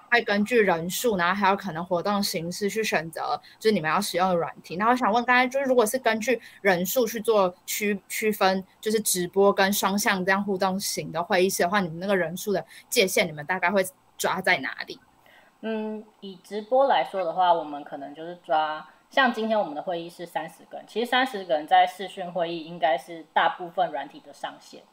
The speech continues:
Speaker 2: 所以三十个人以内的话，哦，四十个，就是，呃，应该说要包含稳定度，就是四十个、三十个人，也许是比较适合，就是我，因为我们最重要的是确保大家连线品质都是 OK，都可以听到彼此讲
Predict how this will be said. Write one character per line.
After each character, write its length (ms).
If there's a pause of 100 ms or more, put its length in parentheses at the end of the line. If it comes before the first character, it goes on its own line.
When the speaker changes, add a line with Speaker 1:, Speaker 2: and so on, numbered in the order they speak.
(460)
Speaker 2:
所 140
以 300 (100)
三 240
十 160
个 160
人 180
以 120
内 180
的 120
话， 360
哦， 100
四 220
十 200
个， 260 (160)
就 100
是， 320
呃， 100
应 80
该 120
说 160
要 400
包 120
含 220
稳 120
定 180
度， 180
就 100
是 80
四 200
十 180
个、 180
三 240
十 140
个 140
人， 160
也 80
许 180
是 300 (280)
比 80
较 160
适 200
合， 160
就 100
是 60
我， 200
因 120
为 40
我 60
们 180
最 160
重 160
要 140
的 60
是 140
确 200
保 180
大 140
家 160
连 180
线 200
品 120
质 140
都 160
是 120
OK， 420
都 180
可 80
以 40
听 120
到 140
彼 160
此 160
讲 180